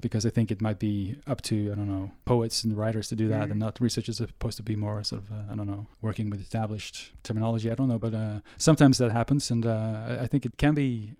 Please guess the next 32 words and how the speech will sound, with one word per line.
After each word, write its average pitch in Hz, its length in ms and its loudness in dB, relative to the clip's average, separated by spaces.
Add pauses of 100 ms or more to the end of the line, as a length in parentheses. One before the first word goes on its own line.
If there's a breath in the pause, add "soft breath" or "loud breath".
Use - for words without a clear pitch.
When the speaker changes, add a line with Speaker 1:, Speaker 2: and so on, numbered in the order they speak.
Speaker 1:
a 131 40 -4
framework 120 340 6
for, 110 320 -2 (200)
yeah, 117 140 2
exploring 107 680 2
new 110 360 2
ideas, 123 440 -2
right? 123 220 0 (140)
Because 117 460 -2
if 113 160 -8
you 117 80 -2
don't 117 240 2 (180)
exactly 117 380 0
know 113 100 4
what 107 140 -2
the 110 60 -4
word 107 220 0
is, 117 180 -2
that's - 200 -4
a - 160 -6 (120)
pretty 170 200 4
fruitful 117 600 0
situation, 117 840 -2
you 131 100 -2
know, 117 140 2
to 101 280 -10
arrive 113 300 2
at 104 80 -4
some 120 120 0
new 117 140 4
knowledge, 107 440 -2
actually. - 260 -8